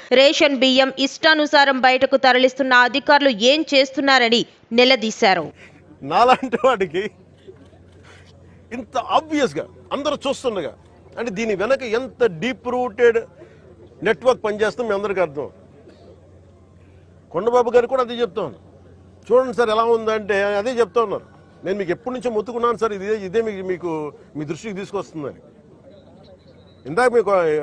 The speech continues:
Speaker 2: చెప్పాను, కొండబాబు మనం కూర్చోబెట్టి మనం మెత్తగా ఉంటే సరిపోదు, మనం గట్టిగా మాట్లాడాలి దీని మీద మనం అందరం అని అది చెప్తా ఉన్నాను కొండబాబు గారికి. మనోహర్ గారికి నిస్స-, ఆయన being a civil supplies minister, నాకు ఏమి చేయాలి, నేను ఎన్నిసార్లు చేసిన యాక్షన్ ముందుకెళ్ళట్లేదంటే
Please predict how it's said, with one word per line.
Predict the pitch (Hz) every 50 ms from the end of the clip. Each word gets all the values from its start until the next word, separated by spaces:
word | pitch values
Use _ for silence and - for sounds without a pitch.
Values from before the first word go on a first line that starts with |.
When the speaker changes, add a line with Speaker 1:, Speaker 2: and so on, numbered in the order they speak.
| 143 131 127 110 -
Speaker 2:
చెప్పాను, | 180 180 - 247 208 175
కొండబాబు | 131 139 170 196 208 233 233 214
మనం | 190 196 214 220
కూర్చోబెట్టి | 196 - - 240 190 - - 262 233 240 233 233
మనం | 226 220 208
మెత్తగా | 190 196 - 247 233
ఉంటే | 233 226 220
సరిపోదు, | - 214 202 202 233 226 214
మనం | 208 196 170 165
గట్టిగా | 180 175 208 226
మాట్లాడాలి | 190 180 185 214 196 220 220 220 202
దీని | 180 185 185
మీద | 190 196 196
మనం | 175 175 170
అందరం | 156 165 175 180 180 175
అని | 180 190
అది | 208 190 196 196
చెప్తా | 190 165 - 202
ఉన్నాను | 196 170 151
కొండబాబు | 170 165 170 165 165 143 127
గారికి. | 113 90 - - - - - - - - - - - - - - - - - - - - - - - - -
మనోహర్ | 123 147 202 240 247 247 254
గారికి | 247 240 240 233 226 214
నిస్స-, | 240 208 202 185 - 214 220 185
ఆయన | 170 190 214 226 220 214 202 185 156 127 113 110
being | 135 220 277 285 294 262
a | - -
civil | 262 277 277
supplies | 240 - 262 - - 254 247 208 - 208
minister, | 214 220 220 - - - 151 107 - - - - - - - _ _ _ _ _ _ _ _ _ _ _ _ _ -
నాకు | 147 151 123 147
ఏమి | 196 269 294 277 - -
చేయాలి, | 262 262 254 254 262 254 254 254 254 247 240
నేను | 214
ఎన్నిసార్లు | 202 180 220 262 262 - - 254 269 254 254
చేసిన | 180 240 254 233 - - 247
యాక్షన్ | 208 226 220 - 226 220
ముందుకెళ్ళట్లేదంటే | 214 226 226 233 185 220 214 208 202 196 208 196 185 185 180 175 170 156 147 170 202